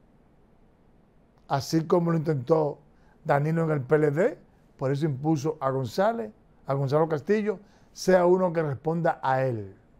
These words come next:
un subalterno de él. Va a impedir de seguro que por lo menos David Collado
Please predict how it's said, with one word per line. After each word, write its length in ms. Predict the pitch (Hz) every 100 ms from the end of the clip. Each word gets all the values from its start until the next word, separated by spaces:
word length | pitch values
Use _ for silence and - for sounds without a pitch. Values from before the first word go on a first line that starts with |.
| _ _ _ _ _ _ _ -
un 160 | 156 143
subalterno 1080 | 180 175 160 139 123 123 - 156 151 131
de 120 | 113
él. 140 | 101 107 _ _ _ _ _ _ _ _ -
Va 360 | 143 170 190 196
a 480 | 180 180 185 196 - _ _ _ _ _ -
impedir 800 | 220 208 180 185 180 165 139 160 _ _ _ _ _ -
de 140 | 160
seguro 440 | 147 156 170 165 139
que 320 | 147 127 110 _ _ _ _ _ _ _
por 220 | - 160
lo 140 | 160 151
menos 560 | 170 180 165 151 - _ _ _ -
David 440 | 147 151 156 190
Collado 560 | 226 202 190 170 160 -